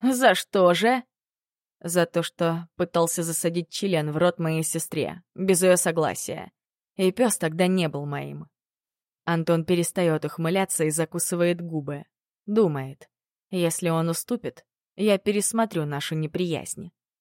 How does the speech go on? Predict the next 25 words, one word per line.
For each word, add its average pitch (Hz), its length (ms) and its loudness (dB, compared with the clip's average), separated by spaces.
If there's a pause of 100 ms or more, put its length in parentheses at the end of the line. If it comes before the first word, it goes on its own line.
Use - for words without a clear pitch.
(140)
Частично - 560 -4
хотя 151 380 -8
бы». 120 220 -10 (840)
«Знаешь, 214 580 -2
Лекс, 185 420 -2 (420)
я 311 200 4
не 208 80 0
знаю, 190 280 2
что - 180 -8
тебе 160 240 -4
сказать. 170 580 -2 (460)
Понимаю 226 520 4
твоё 175 280 2
негодование». 175 1040 2 (540)
Ермолай 165 500 0
серьёзен. 165 720 -4 (360)
«Но 208 320 6
Борис 208 480 4
верный 233 500 2
человек. 175 600 0 (460)
Сам 294 300 2
понимаешь, 175 500 2
такими 220 360 -2
не 220 140 4
разбрасываются. 196 1120 2